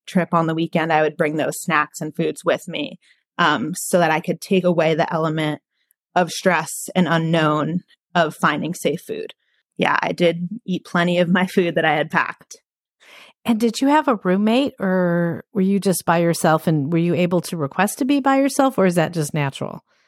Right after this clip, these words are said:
Speaker 1: I had a roommate while I was abroad. It was actually my, one of my best friends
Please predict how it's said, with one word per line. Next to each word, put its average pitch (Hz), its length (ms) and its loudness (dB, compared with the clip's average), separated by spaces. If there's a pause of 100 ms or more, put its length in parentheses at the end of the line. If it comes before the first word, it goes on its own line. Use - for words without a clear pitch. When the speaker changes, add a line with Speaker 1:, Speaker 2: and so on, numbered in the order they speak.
(440)
Speaker 1:
I 226 140 0
had 208 300 -2
a 185 60 0
roommate 190 360 0
while 202 100 0
I 208 140 2
was 220 120 0
abroad. 240 520 2 (280)
It 196 140 2
was 196 140 2
actually 190 420 0
my, 180 460 2
one 190 180 2
of 190 60 2
my 180 100 4
best 160 320 0
friends 170 400 0